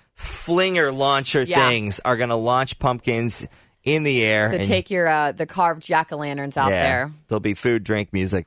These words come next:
Speaker 1: lots of family stuff going on. So there's your cue to do. More online, W K R Q dot com.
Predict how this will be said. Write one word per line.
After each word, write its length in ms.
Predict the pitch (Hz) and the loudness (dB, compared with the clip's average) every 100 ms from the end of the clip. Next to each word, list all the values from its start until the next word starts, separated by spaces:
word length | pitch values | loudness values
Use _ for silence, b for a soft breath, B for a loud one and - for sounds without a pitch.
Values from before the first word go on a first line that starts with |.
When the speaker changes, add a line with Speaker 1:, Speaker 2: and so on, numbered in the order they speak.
| - | -2
Speaker 1:
lots 220 | 85 - | -2 -2
of 60 | - | -4
family 260 | 82 80 | -2 -2
stuff 220 | - 78 - | -2 -4 -2
going 160 | 80 | -2
on. 120 | 76 | -2
So 100 | 82 | -2
there's 220 | 90 107 107 | 0 0 0
your 80 | 90 | -2
cue 200 | 117 104 | -2 -2
to 140 | 104 | -2
do. 140 | 104 | 0
More 220 | 98 113 110 | 2 2 2
online, 360 | 101 101 101 | 0 0 0
W 280 | 104 117 117 | 0 -2 -4
K 240 | - 117 107 | -2 0 0
R 140 | 98 | -2
Q 200 | - 107 | -2 0
dot 200 | 92 78 | 0 -2
com. 280 | - 107 | -2 -2